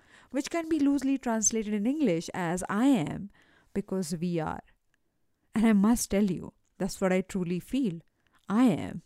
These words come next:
because we are. As a community of smart professionals, of our listeners,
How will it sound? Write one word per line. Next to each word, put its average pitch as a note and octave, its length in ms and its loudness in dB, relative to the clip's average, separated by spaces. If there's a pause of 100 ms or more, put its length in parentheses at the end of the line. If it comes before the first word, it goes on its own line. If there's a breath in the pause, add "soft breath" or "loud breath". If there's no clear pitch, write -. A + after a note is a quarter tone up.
because F3 360 -4
we E3+ 240 -4
are. D#3 260 -8 (460 soft breath)
As A3 220 2
a A#3 40 -2
community A3 720 2
of D#3 340 -4
smart E3 340 -4
professionals, A3 840 0
of D#3+ 120 -8
our E3 120 -2
listeners, G#3 680 0